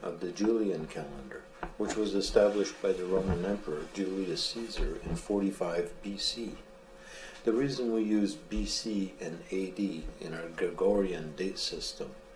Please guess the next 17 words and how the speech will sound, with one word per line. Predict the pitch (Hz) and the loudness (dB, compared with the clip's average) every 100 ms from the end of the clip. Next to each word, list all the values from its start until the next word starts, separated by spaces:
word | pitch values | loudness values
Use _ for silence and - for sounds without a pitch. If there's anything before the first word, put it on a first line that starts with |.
| - - - | -18 -12 -2
is | 104 | -2
because | - 110 110 120 107 | 0 0 8 8 8
this | 113 135 - | 2 -2 0
denotes | 120 107 107 113 - | 0 2 2 2 0
the | - | -2
scale | 95 - 110 110 110 | -2 2 8 10 10
of | 101 95 | 8 4
years | 104 92 82 82 - | 2 2 0 -4 -6
before | 95 82 - 104 101 98 101 | -6 -6 0 2 4 4 2
or | - 90 87 | 4 4 4
after | 101 104 98 - 78 80 - - - - | 2 2 -2 -6 -6 -8 -12 -12 -12 -2
Jesus | 101 98 98 - | 2 2 0 -2
Christ | - 104 107 - | 2 2 2 -2
was | 82 | -8
born. | - - 71 71 - - - - - - | -8 -8 -6 -8 -14 -18 -18 -18 -18 -2
The | 110 | 4
acronym | 117 147 143 123 113 107 | 6 6 4 4 4 2